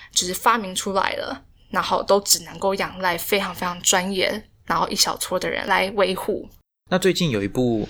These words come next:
Speaker 2: 蛮红的纪录片叫做《盖茨之道》，Netflix 拍的一部关于比尔盖茨的纪录片，那大家可以上去看。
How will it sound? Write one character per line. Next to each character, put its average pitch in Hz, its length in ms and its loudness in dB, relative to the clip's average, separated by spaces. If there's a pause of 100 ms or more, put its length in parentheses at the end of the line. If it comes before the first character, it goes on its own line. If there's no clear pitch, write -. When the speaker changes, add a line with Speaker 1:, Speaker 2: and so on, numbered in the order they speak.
(100)
Speaker 2:
蛮 110 160 2
红 107 240 -2
的 110 80 4
纪 113 160 -2
录 110 80 -2
片 107 340 -2
叫 104 160 2
做 95 400 -2
《盖 110 240 -2
茨 104 320 -2
之 - 160 -2
道》， 92 240 0 (300)
Netflix 117 600 2 (200)
拍 98 200 2
的 95 120 4
一 92 60 2
部 98 240 -2
关 - 440 -4
于 95 100 -4
比 101 160 2
尔 95 60 2
盖 92 180 0
茨 90 220 -4
的 87 260 0
纪 - 200 0
录 92 120 -4
片， - 280 0 (280)
那 110 80 -4
大 104 120 -2
家 104 120 0
可 - 100 -4
以 - 60 0
上 104 140 -4
去 - 140 -10
看。 - 320 -4